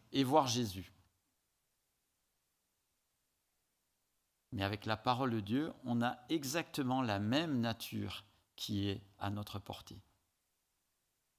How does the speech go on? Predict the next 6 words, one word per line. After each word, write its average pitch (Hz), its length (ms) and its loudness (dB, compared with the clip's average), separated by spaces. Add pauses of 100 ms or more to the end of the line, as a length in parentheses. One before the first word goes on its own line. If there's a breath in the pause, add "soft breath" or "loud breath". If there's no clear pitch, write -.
(600)
Alors, 127 260 8
profitons 240 560 4
de - 60 -2
ce - 140 2
mois 170 240 8
d'août, 185 500 0